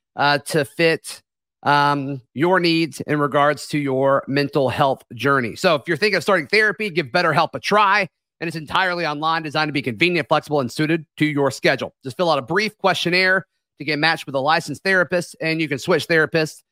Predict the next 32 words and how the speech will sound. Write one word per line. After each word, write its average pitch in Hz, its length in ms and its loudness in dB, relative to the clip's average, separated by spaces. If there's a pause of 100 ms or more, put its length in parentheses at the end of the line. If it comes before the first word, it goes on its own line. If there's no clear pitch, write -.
(280)
at 165 80 -8
any 240 180 2
time 165 440 0 (100)
for 175 80 -2
no 156 180 2
additional 139 360 -2
charge. 98 420 -2 (460)
Let 220 260 0
therapy 220 360 2
be 170 100 -4
your 180 220 0
map 196 280 0 (140)
with 165 260 -8
BetterHelp. 160 600 0 (720)
That 139 120 -4
is 120 120 -6
betterhelp 180 760 0 (180)
dot 135 300 -4
com 185 300 0
slash 156 340 -2
locked 147 280 -2
on 127 160 -2
college 170 340 2
today 160 220 -2
to 151 60 -4
get 147 200 -8
ten 240 160 0
percent 180 260 -2
off 160 140 0
your 165 80 -4
first 147 220 -4
month. 180 180 0